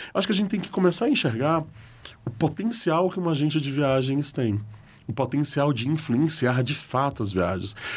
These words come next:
O, o, o agente de viagem é quem tem o cliente. O cliente é o ouro, é o cliente que compra.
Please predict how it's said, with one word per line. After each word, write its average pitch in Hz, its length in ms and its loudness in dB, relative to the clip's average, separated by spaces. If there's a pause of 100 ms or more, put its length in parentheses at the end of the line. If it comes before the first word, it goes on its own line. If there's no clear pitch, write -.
O, - 60 -2
o, 127 460 0
o 120 40 2
agente 139 260 0
de 127 100 -2
viagem 107 480 0
é - 80 -4
quem 208 180 0
tem 175 300 0
o 156 40 2
cliente. 90 560 -2 (140)
O - 60 -12
cliente 170 340 0
é - 20 -2
o 165 60 0
ouro, 180 240 2
é - 20 4
o 127 40 -4
cliente 160 260 0
que 330 120 -2
compra. 107 640 0